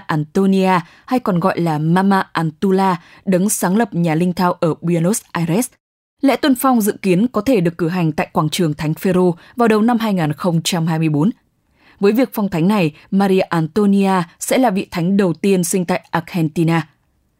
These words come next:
Thánh nữ sinh năm một nghìn bảy trăm ba mươi tại Silipica, Santiago del Estero,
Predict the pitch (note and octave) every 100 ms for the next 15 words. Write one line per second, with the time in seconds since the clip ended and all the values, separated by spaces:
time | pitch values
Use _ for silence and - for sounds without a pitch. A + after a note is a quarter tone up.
0 | _ _ - A#3+ A#3 G3 - B3 A3+ F#3+
1 | E3+ D#3+ E3+ F3+ C#3 - F#3 F#3 F#3 G3
2 | F3+ - _ G#3 - - F#3 E3+ F3+ -
3 | F#3 E3+ - _ - G3+ E3+ A#3+ A3+ G3
4 | G3+ F#3+ - _ F#3 F3 F3+ G3+ - F3
5 | F3